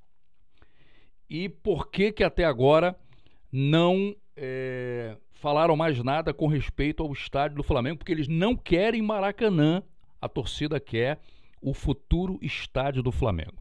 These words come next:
E aí o Landim respondeu, ele deu uma resposta dizendo que está mais perto do que a torcida imagina a questão do estádio do Flamengo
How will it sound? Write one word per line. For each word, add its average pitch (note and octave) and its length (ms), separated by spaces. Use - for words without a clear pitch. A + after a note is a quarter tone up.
E E3+ 140
aí F3+ 160
o G3+ 60
Landim G3+ 320
respondeu, E3 600
ele F#2 100
deu C#3 180
uma E3 100
resposta C#3 680
dizendo C3 600
que A2 360
está G#2+ 480
mais C#3+ 840
perto B3 720
do D#3 240
que F#3 120
a F#3 60
torcida F3+ 600
imagina D3 840
a C3 80
questão E3+ 460
do F#3 80
estádio C#3 380
do B2+ 80
Flamengo B2+ 440